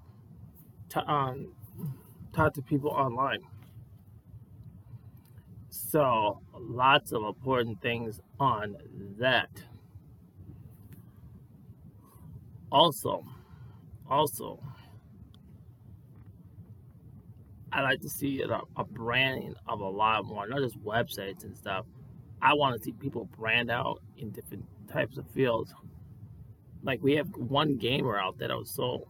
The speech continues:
I think it was like, they, yeah, I'll get all that information, y'all. So, it was so, it was great. So they have, like, a,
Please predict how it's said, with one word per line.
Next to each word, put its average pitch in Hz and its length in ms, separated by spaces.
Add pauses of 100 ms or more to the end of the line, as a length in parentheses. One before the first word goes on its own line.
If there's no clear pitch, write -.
(200)
I - 60
think 135 100
it 127 40
was 120 100
like, 104 120 (1200)
they, - 160 (340)
yeah, 170 200
I'll 131 100
get 151 160
all 123 160
that 117 100
information, 113 540
y'all. 55 300 (600)
So, 143 600 (1400)
it 175 120
was 156 220
so, 170 400 (360)
it 160 80
was 147 140
great. 156 320
So 143 160
they 143 100
have, 139 260
like, 135 220
a, 139 160